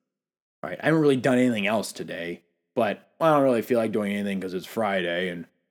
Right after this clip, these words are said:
well, you know, nobody does really anything on Friday. Well, all right, nobody else does anything on Friday, but that doesn't mean you don't do anything on Friday because you are a productive person.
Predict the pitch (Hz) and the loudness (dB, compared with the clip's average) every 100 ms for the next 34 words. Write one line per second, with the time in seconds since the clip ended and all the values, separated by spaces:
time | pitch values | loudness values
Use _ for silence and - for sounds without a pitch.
0 | _ _ 107 101 98 92 95 101 117 117 | _ _ 0 2 2 0 0 0 0 0
1 | 110 104 104 107 101 107 107 107 107 98 | -2 -4 -4 -4 -4 -4 -4 -4 -4 -6
2 | 95 120 107 98 80 82 - _ 117 113 | -2 -2 -2 -4 -6 -10 -12 _ -8 -8
3 | - _ _ _ _ _ _ 110 101 - | -8 _ _ _ _ _ _ -6 -6 -8
4 | _ _ - 95 _ 127 147 135 123 147 | _ _ -20 -20 _ 2 4 4 6 4
5 | - 113 101 95 90 98 87 - 87 90 | 2 -4 -4 -6 -6 -8 -8 -8 -8 -8
6 | 92 101 143 160 131 113 92 120 98 82 | -6 -2 0 2 2 0 0 -2 -2 -6
7 | 90 85 76 - 85 - - - - 87 | -10 -12 -14 -16 -16 -18 -16 -14 -14 -16
8 | _ - _ 107 107 139 170 135 - 120 | _ -20 _ -10 -2 2 4 4 2 -2
9 | 120 113 98 - - 95 - - 110 | -4 -4 -8 -10 -8 -6 -6 -10 -16